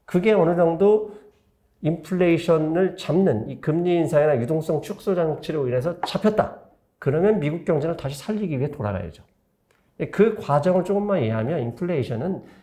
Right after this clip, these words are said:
잡힐 수밖에 없고요. 그다음에 통화량 증가율이 순식간에 이렇게 장기 평균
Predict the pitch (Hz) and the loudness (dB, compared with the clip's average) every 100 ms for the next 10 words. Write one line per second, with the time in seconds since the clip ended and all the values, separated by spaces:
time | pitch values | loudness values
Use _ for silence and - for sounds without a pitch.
0 | _ - - 175 175 196 196 120 95 - | _ -18 -6 -4 -4 -4 -4 -4 -4 -6
1 | 113 147 - _ _ _ 113 110 143 143 | -8 -8 -16 _ _ _ -4 -2 -4 -6
2 | - _ _ _ _ _ - 240 247 233 | -16 _ _ _ _ _ 0 2 4 4
3 | 214 190 165 165 147 139 - 247 - 220 | 4 2 4 4 2 0 -4 -10 -4 0
4 | 175 131 - 107 92 - - 143 156 160 | 2 0 -2 -4 -6 -10 -6 -4 -2 -2
5 | 190 180 175 135 - | -2 0 0 -2 -6